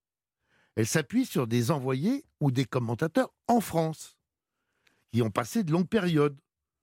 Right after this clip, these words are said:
qui connaissent la France. Pour le Moyen-Orient, jamais. Il y a un besoin de plus de journalistes informés sur la région, mais surtout d'écoute et d'intérêt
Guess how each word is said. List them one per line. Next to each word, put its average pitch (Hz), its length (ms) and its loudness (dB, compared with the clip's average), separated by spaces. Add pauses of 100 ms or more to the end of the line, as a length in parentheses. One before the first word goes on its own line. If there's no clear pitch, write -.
(180)
qui 104 100 -6
connaissent 143 360 0
la 214 100 2
France. 147 480 -8 (540)
Pour 180 120 4
le 202 80 4
Moyen-Orient, 196 580 2
jamais. 151 460 -2 (420)
Il 120 140 -2
y 120 60 0
a 120 60 2
un 123 40 0
besoin 127 320 0
de 143 120 0
plus 185 360 2
de 131 100 0
journalistes 143 500 0
informés 123 400 0
sur 110 180 -4
la 101 100 0
région, 101 320 0
mais 156 140 0
surtout 156 420 -4
d'écoute 131 360 -4
et - 20 -6
d'intérêt 107 440 -2